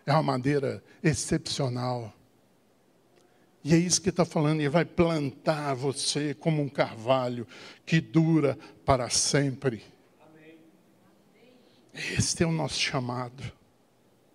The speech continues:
Speaker 1: Ele tá te chamando pra pregar, "Olha, Jesus vai voltar."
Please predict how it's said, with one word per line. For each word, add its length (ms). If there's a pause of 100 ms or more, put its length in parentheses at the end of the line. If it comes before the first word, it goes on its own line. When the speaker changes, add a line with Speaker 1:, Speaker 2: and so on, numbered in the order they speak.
(1400)
Speaker 1:
Ele 160
tá 200
te 120
chamando 520
pra 140
pregar, 360
"Olha, 260
Jesus 640
vai 140
voltar." 600